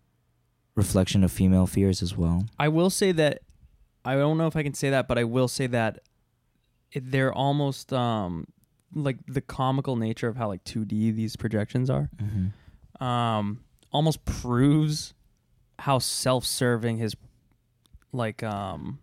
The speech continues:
Speaker 1: His perception is.
Speaker 2: yeah, how self-serving his project-, perception is. Because for a woman, for him to, like, deny woman
Speaker 1: Mm-hmm.
Speaker 2: and get power from denying woman,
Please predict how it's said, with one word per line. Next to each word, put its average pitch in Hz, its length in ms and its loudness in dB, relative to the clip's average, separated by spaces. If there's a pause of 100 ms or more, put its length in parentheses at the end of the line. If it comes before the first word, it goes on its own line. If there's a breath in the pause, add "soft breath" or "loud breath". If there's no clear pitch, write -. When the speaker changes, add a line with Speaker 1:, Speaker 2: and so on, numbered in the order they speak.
Speaker 1:
His - 200 2
perception 92 520 2
is. 98 360 -2
Speaker 2:
yeah, 127 180 -2
how 123 100 -4
self-serving 120 680 -4
his 117 120 -10
project-, 113 460 -10 (220)
perception 123 480 -8
is. 113 120 -6
Because 139 360 2 (760)
for - 220 2
a 147 60 6
woman, 156 460 2
for - 140 -2
him 160 240 2
to, 175 200 0 (140)
like, 117 240 0
deny 147 460 2
woman 110 540 0 (120)
Speaker 1:
Mm-hmm. 104 360 2
Speaker 2:
and 120 140 -2
get 123 160 0
power 127 340 2
from 117 180 -6
denying 104 420 -6
woman, 98 400 -6